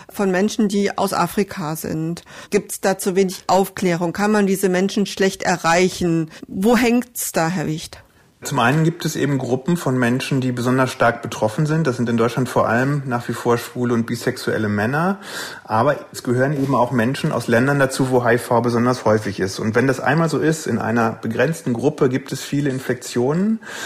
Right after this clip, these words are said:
Speaker 2: dann wird das zum Selbstläufer, ne? Da ist auch das Risiko, sich dann zu infizieren, dadurch sehr hoch. Und dadurch passieren dann in dieser Gruppe auch weiter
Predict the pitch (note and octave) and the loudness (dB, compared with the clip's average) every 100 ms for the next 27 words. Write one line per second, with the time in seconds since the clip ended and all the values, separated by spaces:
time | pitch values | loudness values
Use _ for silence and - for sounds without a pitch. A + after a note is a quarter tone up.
0 | - - - A#2 B2+ D3+ D3 - C#3 C3 | -12 -8 0 2 2 2 -2 -2 2 4
1 | C#3+ - A2 G2+ G2+ G#2 A2 C3+ B2 A#2+ | 4 0 0 2 2 0 0 2 0 -2
2 | B2 A2+ A#2+ D3 E3 D3+ C#3 C3+ - C#3 | -2 -2 0 0 0 0 0 0 0 0
3 | C3+ - C3 C3+ - C3+ - C#3+ C#3 C#3 | 0 -4 -4 -4 -6 -8 -2 2 2 2
4 | C3 A#2 B2 C3 B2+ B2+ A#2+ A#2 A#2 A#2+ | 2 4 4 4 2 -2 -6 0 0 2
5 | C#3+ F#3 - - C3 C3 C3 B2 A#2 - | 0 0 -4 -10 -4 -2 0 0 0 -2
6 | A2+ - D#3 D3 A#2 G#2+ A2+ G#2+ B2+ - | -10 -2 2 2 2 0 0 0 0 0
7 | F#2+ G#2 G#2+ - A2+ C#3 A#2 G2 | 2 2 0 2 2 2 0 -2